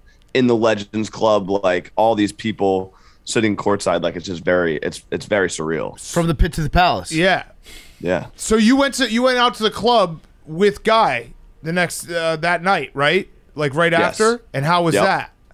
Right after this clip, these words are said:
Speaker 1: It was great. I mean, he's got, he's got, like, his own line of tequila, so he was, like, giving us tequila before. He gave us, like, three bottles of tequila. I didn't, I didn't take any 'cause we ended up at the club, but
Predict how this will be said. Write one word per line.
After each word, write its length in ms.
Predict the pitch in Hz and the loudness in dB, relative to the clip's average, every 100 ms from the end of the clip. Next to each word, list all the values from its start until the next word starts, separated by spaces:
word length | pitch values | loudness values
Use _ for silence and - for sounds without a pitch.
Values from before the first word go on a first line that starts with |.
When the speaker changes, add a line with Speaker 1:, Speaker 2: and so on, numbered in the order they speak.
| - _ _ _ _ _ _ _ | -20 _ _ _ _ _ _ _
Speaker 1:
It 80 | 104 | -4
was 120 | 101 | -4
great. 280 | 104 117 135 | 0 0 2
I 60 | |
mean, 120 | 107 113 | 2 2
he's 160 | 120 | 2
got, 220 | 131 120 | 2 2
he's 160 | 120 123 | 2 0
got, 140 | 123 | 2
like, 140 | 120 113 | 2 2
his 120 | 107 | 0
own 180 | 113 117 | 0 2
line 220 | 110 113 | 0 0
of 60 | 117 | -4
tequila, 440 | - 117 107 110 | -4 0 2 2
so 120 | 113 | 2
he 80 | 104 | 2
was, 100 | 95 | 2
like, 140 | 95 | -2
giving 180 | 92 101 | -2 -4
us 80 | 107 | -6
tequila 400 | - - 104 101 | -8 -6 -2 0
before. 460 | 87 - 127 127 123 | -2 -2 2 2 2
He 40 | |
gave 180 | 101 87 | 0 -2
us, 120 | 80 | -4
like, 160 | 80 - | -6 -6
three 200 | 95 92 | -6 -2
bottles 360 | 92 92 98 | 2 0 0
of 60 | - | -8
tequila. 340 | - 95 90 | -8 -2 0
I 40 | 90 | 0
didn't, 200 | 90 - | -4 -4
I 80 | 90 | -4
didn't 140 | 85 | -4
take 200 | 90 87 | -4 -4
any 160 | 87 92 | -4 -6
'cause 160 | 82 80 - - - - | -8 -12 -12 -20 -20 -14
we 100 | 85 | -8
ended 140 | 82 78 | -6 -6
up 100 | 76 | -8
at 80 | 76 | -12
the 60 | |
club, 320 | 78 85 98 | -8 -4 -4
but 240 | 95 82 | -2 -4